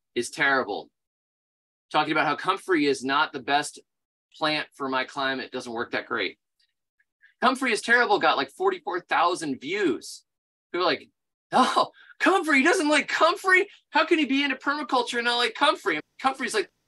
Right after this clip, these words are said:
the holy grail of permaculture. You don't like comfrey, it's like saying you don't like Sepp Holzer."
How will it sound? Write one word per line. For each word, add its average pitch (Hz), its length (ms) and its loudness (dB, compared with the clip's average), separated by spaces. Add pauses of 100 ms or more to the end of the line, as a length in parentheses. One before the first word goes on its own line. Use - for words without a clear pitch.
the 185 60 2
holy 214 260 4
grail 214 340 4
of - 100 -6
permaculture. 196 680 -2 (220)
You 185 100 -2
don't 247 160 0
like 196 140 -4
comfrey, 226 340 -2
it's 170 100 -4
like 170 120 -2
saying 196 220 -2
you 196 80 0
don't 185 120 0
like 190 120 -4
Sepp - 260 -4
Holzer." 208 440 -4